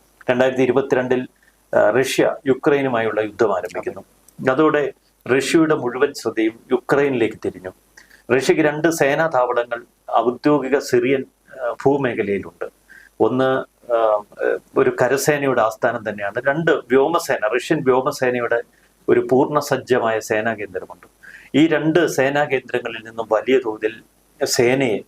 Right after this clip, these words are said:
പിൻവലിച്ചു പുതിൻ. അത് വലിയ ക്ഷീണമായി പോയി ഈ സിറിയയെ സംബന്ധിച്ച്. കാരണം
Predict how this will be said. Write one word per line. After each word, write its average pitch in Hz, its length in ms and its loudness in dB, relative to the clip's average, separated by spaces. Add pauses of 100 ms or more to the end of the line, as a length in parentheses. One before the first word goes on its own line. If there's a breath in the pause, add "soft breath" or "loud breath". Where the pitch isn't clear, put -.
(140)
പിൻവലിച്ചു 123 580 0 (420)
പുതിൻ. 117 260 0 (680 soft breath)
അത് 135 200 2
വലിയ 131 240 0
ക്ഷീണമായി 113 500 -2
പോയി 98 340 -2 (120)
ഈ 104 40 -8
സിറിയയെ 117 420 2
സംബന്ധിച്ച്. 98 500 -6
കാരണം 101 360 -2